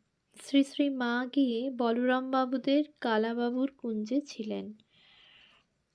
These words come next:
প্রতিদিন সন্ধ্যার পর যোগিন মা জপ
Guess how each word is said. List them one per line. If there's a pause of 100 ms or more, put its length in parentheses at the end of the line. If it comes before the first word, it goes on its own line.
(340)
প্রতিদিন
সন্ধ্যার
পর
যোগিন
মা
জপ